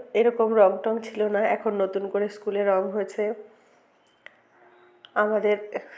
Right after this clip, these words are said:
ছোট্টবেলার ইমোশনের জায়গা। আমরা কত এই স্কুলের চারপাশে খেলেছি, কত কত স্মৃতি যে চোখের সামনে ভেসে উঠল। আস্তে আস্তে স্কুলের সামনের দিকটায় যাব, এটা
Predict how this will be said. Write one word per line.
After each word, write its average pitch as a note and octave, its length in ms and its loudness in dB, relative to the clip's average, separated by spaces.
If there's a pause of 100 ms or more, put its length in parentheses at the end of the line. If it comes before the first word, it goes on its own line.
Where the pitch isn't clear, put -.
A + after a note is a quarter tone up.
(120)
ছোট্টবেলার G3 720 -2 (520)
ইমোশনের G3 560 -4
জায়গা। F#3 400 -4 (1500)
আমরা G#3 280 -2 (100)
কত G3+ 300 2
এই A#3+ 260 4
স্কুলের G#3 540 -6
চারপাশে G3 540 -2
খেলেছি, F#3+ 720 -4 (1160)
কত A3 380 0
কত A3+ 260 2
স্মৃতি A3 480 0
যে A#3 140 2
চোখের A3 340 -4
সামনে G#3+ 340 0
ভেসে G3 300 -2
উঠল। G3 440 -2 (1600)
আস্তে - 300 -2
আস্তে G#3+ 320 -2
স্কুলের G3+ 480 -4 (600)
সামনের G3 520 0
দিকটায় G#3 340 -4
যাব, G3+ 420 -2
এটা F#3+ 380 0